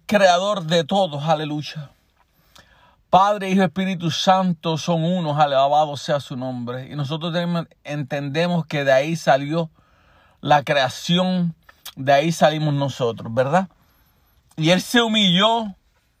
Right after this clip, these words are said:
y le dice al Padre, "Yo entrego mi vida por ello. Yo voy y le voy a mostrar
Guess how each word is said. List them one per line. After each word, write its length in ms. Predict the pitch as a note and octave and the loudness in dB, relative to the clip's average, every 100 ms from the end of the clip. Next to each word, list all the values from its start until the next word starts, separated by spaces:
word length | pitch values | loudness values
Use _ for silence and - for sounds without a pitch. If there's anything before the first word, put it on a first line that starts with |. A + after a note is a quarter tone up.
| _ _ _ | _ _ _
y 80 | C#3 | -4
le 120 | D#3 | 0
dice 200 | E3+ E3+ | 2 2
al 120 | F#3 | 2
Padre, 500 | - G3 G3 F#3 F3 | 2 4 4 0 -6
"Yo 460 | C#3 F3+ G#3 G3 - _ _ | 0 4 4 4 0 _ _
entrego 640 | D#3+ D#3+ B2+ - F3+ G3 G3 | -8 -6 -8 0 2 2 0
mi 160 | F#3 | -2
vida 520 | E3+ G3 F3+ C3+ A2+ _ _ _ _ _ _ _ _ _ _ | -2 -2 -2 -2 -4 _ _ _ _ _ _ _ _ _ _
por 180 | - D3 | -4 -2
ello. 400 | D#3+ D#3 B2+ G#2+ - _ _ _ _ _ _ _ _ _ _ | 0 -2 -4 -10 -16 _ _ _ _ _ _ _ _ _ _
Yo 340 | E3 D#3+ F#3 G#3 | -6 2 4 4
voy 560 | G3 A3+ A3 D3 A2 G2+ _ _ _ _ _ _ _ _ _ _ _ _ _ | 4 4 4 0 -8 -12 _ _ _ _ _ _ _ _ _ _ _ _ _
y 100 | D3+ | -4
le 100 | D#3 | 0
voy 220 | D#3 F3 | 4 4
a 80 | G3 | 4
mostrar 800 | G3 F#3 - - F#3 F#3+ F3+ D#3 | 2 0 -2 0 4 4 2 -8